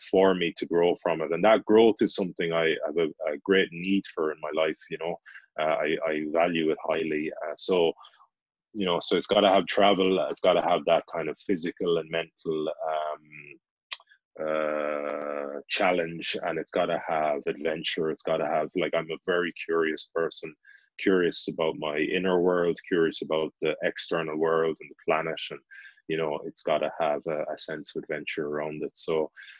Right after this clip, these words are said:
uh, you know, all those three things are an amalgamation of very kind of purposeful points for me, and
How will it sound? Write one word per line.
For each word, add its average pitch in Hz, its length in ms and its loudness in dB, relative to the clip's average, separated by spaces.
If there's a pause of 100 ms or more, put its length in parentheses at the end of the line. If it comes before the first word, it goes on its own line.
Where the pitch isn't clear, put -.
(200)
uh, 76 460 4 (480)
you 87 80 -2
know, 82 100 0
all 98 320 6
those 98 200 6
three 98 280 4
things 107 460 0
are 85 100 4
an 85 80 0
amalgamation 92 920 2
of 78 200 -4 (800)
very 85 460 4
kind 80 160 -4
of 76 80 -8 (1120)
purposeful 85 840 0 (340)
points 101 400 0
for 92 140 2
me, 101 320 6
and 82 260 -2